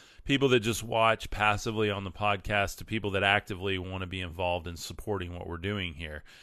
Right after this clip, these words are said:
And that stands for Transcend, Elevate, Align, and Manifest. Uh, the team, that's the acronym for team.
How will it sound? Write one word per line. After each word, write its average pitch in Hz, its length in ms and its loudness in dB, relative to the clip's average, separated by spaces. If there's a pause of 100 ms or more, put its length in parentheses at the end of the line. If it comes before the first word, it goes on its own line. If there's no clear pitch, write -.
(320)
And 117 440 4 (100)
that 151 180 6
stands 139 360 0
for 110 160 -4
Transcend, 131 840 2
Elevate, 120 540 4
Align, 110 600 0
and 95 280 -4
Manifest. 95 1000 -6 (460)
Uh, 92 380 2
the 95 180 -2
team, 87 680 -2
that's 98 280 -2
the 107 200 -6
acronym 95 680 -4
for - 160 -16
team. 82 500 -10